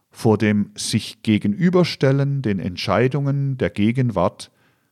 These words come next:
den anderen Charakter annimmt, so dass er sagt,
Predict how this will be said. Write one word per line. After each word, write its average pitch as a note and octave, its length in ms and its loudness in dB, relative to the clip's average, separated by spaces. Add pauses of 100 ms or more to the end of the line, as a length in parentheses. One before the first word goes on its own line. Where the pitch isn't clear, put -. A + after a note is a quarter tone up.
(200)
den E2+ 180 -6
anderen A#2 600 0
Charakter D#2 640 -6
annimmt, C#2 580 -12 (960)
so - 160 -4
dass F#2 200 -2
er F2 140 -8
sagt, - 640 -4